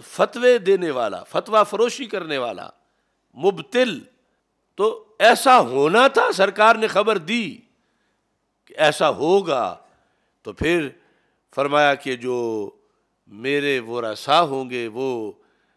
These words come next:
ये धांधली नहीं होने देंगे, दीन मेरा क़यामत तक सही जाएगा। और धांधली तब रुकेगी जब सुलह कुल्लियत नहीं होगी।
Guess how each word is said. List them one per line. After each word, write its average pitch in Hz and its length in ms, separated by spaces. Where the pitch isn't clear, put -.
ये 139 140
धांधली 180 400
नहीं 185 160
होने 120 260
देंगे, 95 360
दीन 147 220
मेरा 139 220
क़यामत 156 400
तक 160 140
सही 180 220
जाएगा। 104 480
और 127 140
धांधली 185 380
तब 233 280
रुकेगी 240 520
जब 196 200
सुलह 233 240
कुल्लियत 247 420
नहीं 233 120
होगी। 151 400